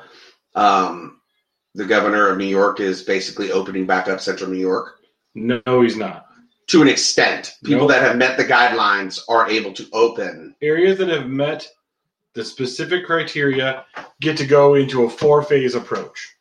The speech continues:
Speaker 1: Yeah.
Speaker 2: And it's two to three weeks between phases. So phase one is construction and some limited retail with curbside pickup only.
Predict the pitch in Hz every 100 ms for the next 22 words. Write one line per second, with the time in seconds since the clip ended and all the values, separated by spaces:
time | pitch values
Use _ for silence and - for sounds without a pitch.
0 | - 98 - - - 131 131 - - 196
1 | 190 180 175 170 139 143 147 143 135 123
2 | 101 92 - - _ _ _ _ - _
3 | - 123 120 175 180 190 170 180 185 190
4 | 190 - - - 143 139 131 120 - 139
5 | 135 - 165 170 196 208 220 202 - _
6 | _ _ - 135 143 143 139 139 147 139
7 | 156 165 156 139 147 151 156 147 147 131
8 | 127 - 147 143 135 139 123 135 123 120
9 | - 117 98 87